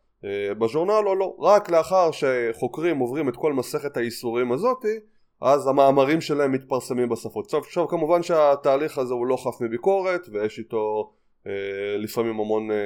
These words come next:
בעיות שאני כרגע לא אכנס אליהם, אבל העיקרון הוא שיש איזשהו שער, יש איזושהי מסננת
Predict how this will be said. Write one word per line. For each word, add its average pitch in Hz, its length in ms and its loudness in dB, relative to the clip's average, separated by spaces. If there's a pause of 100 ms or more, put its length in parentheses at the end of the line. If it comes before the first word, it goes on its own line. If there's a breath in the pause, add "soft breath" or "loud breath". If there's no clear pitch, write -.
(300)
בעיות 127 220 0
שאני 98 180 -8
כרגע 104 260 -4
לא 107 120 -2
אכנס 185 320 -4
אליהם, 190 220 -4 (480)
אבל 113 240 0
העיקרון 190 380 2
הוא 214 80 2
שיש 185 320 -2
איזשהו 165 460 -6
שער, 151 320 2
יש 120 120 -6
איזושהי 151 360 -6
מסננת 156 640 0